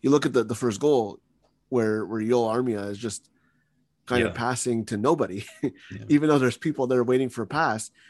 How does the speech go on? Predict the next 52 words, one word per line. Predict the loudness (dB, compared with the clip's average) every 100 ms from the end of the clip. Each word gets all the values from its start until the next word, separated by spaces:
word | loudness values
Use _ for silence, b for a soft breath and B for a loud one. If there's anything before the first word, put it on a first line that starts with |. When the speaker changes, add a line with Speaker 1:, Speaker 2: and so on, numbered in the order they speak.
| b
Speaker 1:
he | -6 0
does | 2 0
something | 0 -2 -2 -4
that | -2
nobody | -4 0 0
else | 0 -2
on | -6
the | -8
team | -6 -4
is | -6
expecting | -6 -6 -4 -4
him | -4
to | -4
do. | -8 -10 -12 B B B 0
And | 4 4 2 0 -6 -2
as | 2
a | 2
result, | 2 0 -2
they, | -4 -4 -4 -8
they | -8
give | -8 -8
up | -8
a |
scoring | -6 -4 -2
chance | -2 -4 -4
and | -2
a |
goal. | 0 0 -2 b b b b b -4
And, | 0 0 0
and | -6
it's | -2
just, | -2 -2 -6 b b b b _ _ _ _ -4
it, | -2 -2 -2
it | -4
is | -2
about, | -4 -4
it's, | -6 -6 -8 -4
it's, | -4 -2
it's, | -6 -6 -12 B B B
I | -2
think | 0
that's | 0 2
even | 4
more | 6 4
frustrating | 4 0 -2 -2 -2 -4 -10 -4
than | -2
if | 0 -2 -8 _ _
it | -2
was | 0 0
just | -2
like | -4 -4
a | -8 -8 -12